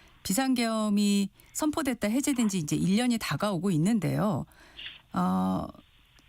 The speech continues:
추경호 의원에 대한 지금 체포 동의안이 이십칠 일 본회의에 표결될 예정입니다. 관련해서 어떻게 전망하시는지도 궁금하고요.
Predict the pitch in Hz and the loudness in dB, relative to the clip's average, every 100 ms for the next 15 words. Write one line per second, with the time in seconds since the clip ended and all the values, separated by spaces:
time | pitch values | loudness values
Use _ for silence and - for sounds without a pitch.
0 | _ _ _ - _ - - 349 392 349 | _ _ _ -20 _ -12 -4 -2 0 2
1 | 220 277 277 247 226 226 214 - 190 185 | 2 2 0 0 0 0 0 -2 -2 0
2 | 180 175 - 311 320 208 165 208 185 156 | 2 0 -2 -4 -2 0 2 2 2 2
3 | 160 165 - - - _ - - - 214 | 0 -2 -6 -20 -20 _ -14 -6 -2 0
4 | 339 - 339 302 247 180 208 196 175 - | -2 -4 0 0 0 0 2 2 0 -2
5 | 311 302 285 254 240 220 - - 190 190 | -2 0 0 0 0 -2 -4 -6 -2 0
6 | 147 143 226 170 139 127 139 147 - - | 0 0 0 2 0 0 -2 -2 -6 -8
7 | - - - - 196 226 254 226 180 160 | -8 -10 -14 -4 0 0 0 -2 -2 -2
8 | 180 151 - - - 226 - 190 190 226 | -2 -4 -6 -8 -4 -4 -2 0 0 0
9 | 220 208 170 180 - 175 175 190 240 247 | -2 -4 -4 -6 -4 -2 0 0 0 0
10 | 139 208 - | -2 0 -2